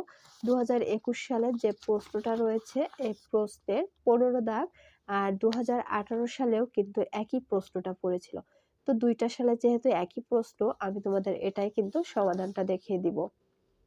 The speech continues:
যেহেতু তোমরা দুহাজার তেইশে পরীক্ষা দিচ্ছ, তো তোমাদের জন্য কিন্তু এটাও বেশ ইম্পর্টেন্ট রয়েছে। এখানে কি বলেছে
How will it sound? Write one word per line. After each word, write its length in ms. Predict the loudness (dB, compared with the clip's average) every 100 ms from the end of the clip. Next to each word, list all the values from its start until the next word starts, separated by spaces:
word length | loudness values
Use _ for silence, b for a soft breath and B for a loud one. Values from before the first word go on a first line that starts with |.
| _
যেহেতু 320 | -2 0 2 2
তোমরা 320 | 4 2 0
দুহাজার 440 | 0 0 0 -2 0
তেইশে 320 | 4 4 2
পরীক্ষা 400 | 2 2 2 0 2
দিচ্ছ, 320 | 0 -2 -4 0 0 B B B
তো 80 | 0
তোমাদের 360 | 2 4 4 2
জন্য 200 | 2 2
কিন্তু 240 | 0 2 2
এটাও 300 | 2 2 0 2
বেশ 200 | 0 -2
ইম্পর্টেন্ট 460 | -4 -2 -4 -2 0
রয়েছে। 300 | 0 0 -4 -12 b b b -8
এখানে 260 | -2 0
কি 160 | 0 2
বলেছে 400 | 4 4 4 2